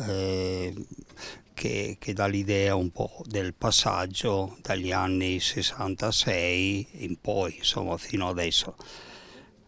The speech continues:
Questa, per esempio, è una scultura che il titolo è La macchina del tempo,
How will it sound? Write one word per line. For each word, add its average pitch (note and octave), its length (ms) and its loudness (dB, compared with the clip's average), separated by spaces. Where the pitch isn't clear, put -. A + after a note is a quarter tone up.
Questa, B2+ 360 2
per A2+ 160 0
esempio, A2 680 4
è - 20 4
una G2 180 2
scultura G2+ 540 0
che F#2+ 380 0
il F2 80 -6
titolo G2+ 480 2
è F#2+ 300 2
La G2 100 4
macchina G2 460 2
del F#2+ 260 -2
tempo, G#2+ 560 0